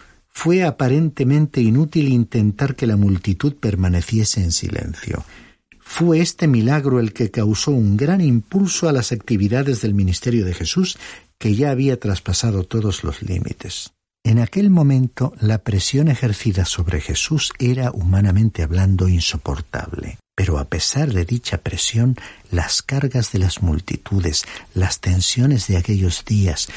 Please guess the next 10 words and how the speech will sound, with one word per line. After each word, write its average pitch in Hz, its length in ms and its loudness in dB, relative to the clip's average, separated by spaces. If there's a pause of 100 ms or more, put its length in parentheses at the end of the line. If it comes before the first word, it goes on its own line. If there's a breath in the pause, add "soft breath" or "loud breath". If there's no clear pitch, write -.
(220 loud breath)
los 101 300 0
días 131 340 0
largos 104 560 0
y 95 80 2
agotadores 90 680 -2 (200 loud breath)
y 104 120 0
el 95 100 -2
cansancio 85 640 -2
del 78 180 -4
cuerpo, 139 520 -4